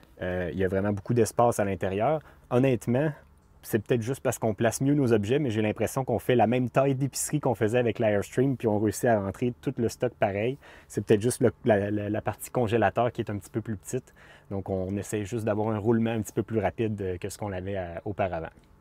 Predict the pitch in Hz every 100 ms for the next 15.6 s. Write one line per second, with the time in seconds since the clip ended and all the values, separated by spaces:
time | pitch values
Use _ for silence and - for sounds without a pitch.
0 | _ _ - - - - - - - 101
1 | 107 104 113 120 110 120 117 143 127 101
2 | 117 - 123 - 107 107 120 110 92 110
3 | 107 98 127 113 - 104 110 101 - 127
4 | 123 110 104 101 101 123 - - - 104
5 | 113 104 131 120 107 104 123 - 117 104
6 | 117 127 - 139 120 - 127 - 117 120
7 | - 110 104 104 110 104 104 104 98 101
8 | 113 107 98 98 107 - 101 95 90 -
9 | 107 98 95 110 101 - - 131 - -
10 | - - - - 120 123 - 101 104 101
11 | 107 107 123 131 107 117 107 98 - 131
12 | 117 101 95 95 110 110 - 127 107 101
13 | 98 101 98 - 110 113 107 101 104 101
14 | - 120 101 104 101 101 95 - 110 -
15 | - 110 98 - -